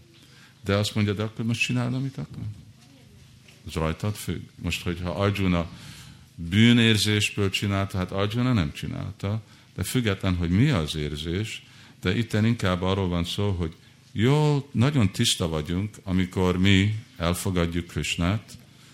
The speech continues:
mert azt jelenti avatás, ugye? Nem, nem azt, hogy én most elfogadtam egy gurút, egy személy, az a guru, az csak képviseli Krisnát. Én elfogadtam Krisnát, most azt döntöttem, hogy én fogom csinálni, amit Krishna akar.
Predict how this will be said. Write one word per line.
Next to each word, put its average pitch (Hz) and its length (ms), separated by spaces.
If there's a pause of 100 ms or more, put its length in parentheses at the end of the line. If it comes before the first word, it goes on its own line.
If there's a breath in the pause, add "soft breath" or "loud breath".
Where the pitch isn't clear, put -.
(220 loud breath)
mert 95 160
azt 107 200
jelenti 85 320
avatás, - 880 (240)
ugye? 90 280 (600)
Nem, 92 200
nem 92 280
azt, 78 220
hogy 82 160
én 80 100
most 78 200
elfogadtam 78 760 (340)
egy 73 220
gurút, 87 440
egy 76 120
személy, 90 520
az 107 180
a 95 60
guru, 104 240
az 101 120
csak - 180
képviseli 95 600
Krisnát. - 500
Én 139 180
elfogadtam 87 600
Krisnát, 117 560 (400 loud breath)
most 80 220
azt 98 200
döntöttem, 85 600 (340 loud breath)
hogy 80 240
én 98 300
fogom 87 560
csinálni, 82 480
amit 82 280
Krishna - 320
akar. - 400